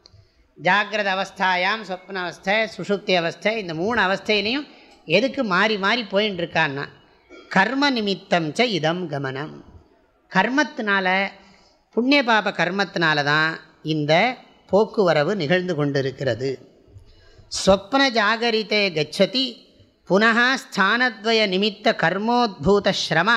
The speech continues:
அபநயனாய சுஷுப்தமபி கச்சதி. சரி, கர்ம நிமித்தம்னு சொன்னீர்கள், ஜாகிரத அவஸ்தையும் சொப்னாவஸ்தையும் கர்ம நிமித்தம்னு சொல்லலாம், சுஷுப்தியில ஒண்ணும் கிடையாதுன்னு ஸ்ருதியே சொல்லியிருக்கே. அது மாத்திரமில்ல, சுஷுப்தியில என்ன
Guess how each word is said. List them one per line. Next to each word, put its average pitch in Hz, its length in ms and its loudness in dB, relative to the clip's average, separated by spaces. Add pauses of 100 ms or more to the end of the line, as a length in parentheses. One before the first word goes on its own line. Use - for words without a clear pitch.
அபநயனாய 190 720 2 (540)
சுஷுப்தமபி 196 800 0
கச்சதி. 165 560 -2 (1200)
சரி, 220 300 0 (120)
கர்ம 220 400 0
நிமித்தம்னு 262 640 0
சொன்னீர்கள், 214 600 0 (1040)
ஜாகிரத 247 600 0
அவஸ்தையும் 277 560 -2
சொப்னாவஸ்தையும் 262 880 -2
கர்ம 254 300 0
நிமித்தம்னு 240 500 -2
சொல்லலாம், 170 420 2 (500)
சுஷுப்தியில 285 720 0
ஒண்ணும் 262 300 -2
கிடையாதுன்னு 262 460 0
ஸ்ருதியே 254 460 0
சொல்லியிருக்கே. 226 600 -2 (960)
அது 202 160 -2
மாத்திரமில்ல, 240 460 0
சுஷுப்தியில 262 540 0
என்ன 226 160 -2